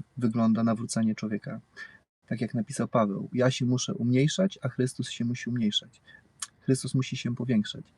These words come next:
Ja muszę się umniejszać, Chrystus musi się powiększać”. Tym umniejszaniem się człowieka cielesnego jest pozwolenie Najwyższemu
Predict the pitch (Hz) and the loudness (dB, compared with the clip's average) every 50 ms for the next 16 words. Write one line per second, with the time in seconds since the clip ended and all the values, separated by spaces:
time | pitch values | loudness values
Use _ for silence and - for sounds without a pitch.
0 | _ - - - - _ _ - 127 127 127 120 120 - - - - 110 110 113 | _ -20 -20 -20 -20 _ _ 2 4 4 4 4 0 -4 -6 -4 -2 -2 0 2
1 | 123 139 156 156 - - - - - - _ _ _ _ _ _ - 127 131 131 | 4 4 4 4 2 2 -2 -2 -4 -10 _ _ _ _ _ _ 0 2 2 2
2 | - - 131 - 131 123 - - 127 - - - - 120 123 110 104 113 - - | 0 -4 -4 -2 -2 -2 -2 -4 -8 -8 -8 -6 -4 -2 0 0 0 -2 -4 -10
3 | - - - - _ _ _ _ _ - - _ _ _ - 127 120 117 139 - | -10 -12 -14 -20 _ _ _ _ _ -20 -20 _ _ _ 2 4 4 4 2 -2
4 | _ _ _ - _ _ _ _ - - 135 135 127 123 127 127 - 147 135 127 | _ _ _ -20 _ _ _ _ 2 6 6 8 8 6 6 4 4 4 4 4
5 | 120 120 - 131 110 - 117 120 117 107 110 104 - - 101 113 - - - 117 | 2 2 0 -2 -2 -2 0 0 0 0 0 -2 0 0 -2 0 0 -2 -2 -2
6 | 113 117 120 123 131 _ _ - _ _ _ _ _ _ _ - 117 113 117 - | -2 -2 -2 -4 -6 _ _ -20 _ _ _ _ _ _ _ -4 -2 -2 -2 -4
7 | - - - _ _ _ _ _ _ _ _ _ _ _ _ - 135 127 123 120 | -6 -14 -20 _ _ _ _ _ _ _ _ _ _ _ _ 2 2 4 4 4
8 | 120 123 117 131 143 147 143 135 127 113 107 120 123 - - - 123 110 110 110 | 2 2 4 4 4 4 4 2 2 2 0 0 -2 -4 -2 0 2 2 2 2
9 | 117 127 131 | 2 -2 -6